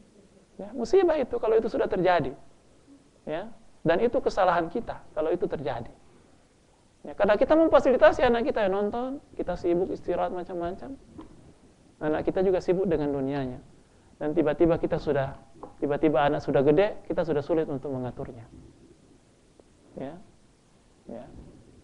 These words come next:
Maka Bapak Ibu sekalian rahimakumullah,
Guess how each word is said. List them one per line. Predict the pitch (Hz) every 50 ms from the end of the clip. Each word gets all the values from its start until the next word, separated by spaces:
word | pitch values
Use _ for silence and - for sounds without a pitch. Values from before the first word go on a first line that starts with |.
| - _ _ _ _ _ _ _ _ _ _ -
Maka | 151 160 - 208
Bapak | 196 185 - 160 156
Ibu | 147 151
sekalian | 147 - 165 165 180 170
rahimakumullah, | 160 156 147 143 135 131 131 131 135 127 123 120 120 123 135 147 170 180 -